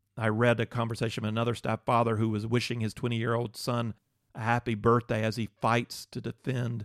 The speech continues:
his country. Our brothers and sisters in Christ are under attack. Now, it's harder to look from a divine perspective,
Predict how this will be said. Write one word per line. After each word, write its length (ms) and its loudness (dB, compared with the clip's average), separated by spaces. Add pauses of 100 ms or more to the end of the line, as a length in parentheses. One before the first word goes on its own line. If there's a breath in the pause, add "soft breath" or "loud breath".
(140)
his 220 -6
country. 600 -4 (1120)
Our 180 6
brothers 380 2
and 120 0
sisters 460 -4
in 100 -8
Christ 800 0
are 260 0
under 300 -2
attack. 580 -8 (1300)
Now, 160 2
it's 120 -2
harder 320 8
to 120 -2
look 220 2
from 200 2
a 60 2
divine 640 2
perspective, 640 -6